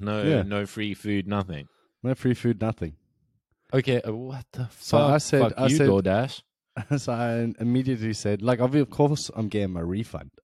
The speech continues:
Speaker 2: Like, that's one thing I
Speaker 1: Yeah,
Speaker 2: need
Speaker 1: yeah.
Speaker 2: back. But I was like, "I need some compensation. You just wasted my time
Speaker 1: Damn
Speaker 2: and my money,
Speaker 1: straight.
Speaker 2: and I'm gonna have to reorder the food to wait another forty minutes." And now we, me and this person have been talking for about ten, fifteen minutes. So now instead of wasting the initial forty minutes, I've wasted about an hour of my life already.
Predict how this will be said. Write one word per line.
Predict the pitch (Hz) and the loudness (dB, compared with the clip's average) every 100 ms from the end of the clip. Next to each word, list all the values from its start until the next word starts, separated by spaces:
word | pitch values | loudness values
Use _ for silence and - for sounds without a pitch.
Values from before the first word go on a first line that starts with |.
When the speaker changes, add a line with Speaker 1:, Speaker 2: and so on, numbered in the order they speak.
| _ | _
Speaker 2:
Like, | 90 - _ | -14 -16 _
that's | 90 90 | -12 -10
one | 85 95 | -6 -4
thing | 113 120 | -2 -2
I | |
Speaker 1:
Yeah, | 78 | -2
Speaker 2:
need | 82 85 | -8 -6
Speaker 1:
yeah. | 107 | -6
Speaker 2:
back. | 78 - _ _ _ _ | -6 -12 _ _ _ _
But | 127 | 0
I | 117 | 0
was | 98 | 0
like, | 95 92 | -2 -2
"I | 101 | -4
need | 95 | -4
some | - 90 | -6 -8
compensation. | 90 90 - 87 - 110 - 92 | -6 -6 -8 -8 -4 -4 -4 -8
You | 82 | -6
just | 90 - | -8 -6
wasted | 95 90 95 | -8 -8 -8
my | 90 80 | -10 -10
time | - 92 104 120 - _ | -12 -10 -8 -10 -14 _
Speaker 1:
Damn | 147 151 156 | -4 -2 -2
Speaker 2:
and | 113 | 0
my | 120 110 | 0 0
money, | 95 175 180 143 | 0 0 0 -2
Speaker 1:
straight. | 90 - _ | -4 -16 _
Speaker 2:
and | 101 | -6
I'm | 104 | -4
gonna | 107 | -4
have | 107 113 - | -4 -8 -8
to | 90 | -8
reorder | 87 101 127 143 117 117 107 104 | -4 -2 0 0 0 0 0 -2
the | 92 | -4
food | - 110 98 85 98 _ _ _ _ _ _ _ _ _ _ _ _ _ _ _ | -4 -2 0 -2 -6 _ _ _ _ _ _ _ _ _ _ _ _ _ _ _
to | 110 | 0
wait | 90 104 120 | 2 0 0
another | 120 107 110 107 | -2 -4 -4 -4
forty | - 107 107 | 0 2 2
minutes." | 117 127 87 | 0 -2 -2
And | 92 98 | -6 -4
now | 101 110 101 | 0 2 2
we, | 98 | 0
me | 92 104 110 | -2 -2 -2
and | 101 | -2
this | 101 | -2
person | - 101 101 | -2 -2 -2
have | 104 | -4
been | 104 98 | -6 -4
talking | - 95 104 | -2 -2 -2
for | 90 87 | -4 -4
about | 78 76 | -4 -10
ten, | - 87 85 | -10 -8 -8
fifteen | - 87 - 82 85 | -8 -10 -10 -10 -8
minutes. | 95 85 | -8 -8
So | - | -10
now | 85 98 120 101 | -8 -4 -4 -4
instead | 76 95 113 | -8 -8 -6
of | 107 80 | -6 -6
wasting | 90 107 - 101 | -6 -6 -6 -4
the | 92 | -4
initial | 92 95 - | -4 -4 -6
forty | 85 - 98 95 | -8 -4 -4 -2
minutes, | 87 82 - | -6 -10 -12
I've | 85 | -6
wasted | 110 113 92 | -6 -6 -8
about | 80 80 | -6 -6
an | 78 | -8
hour | 82 82 78 71 | -10 -8 -8 -10
of | 69 | -12
my | 73 | -18
life | 71 73 _ | -18 -20 _
already. | - 107 | -20 -20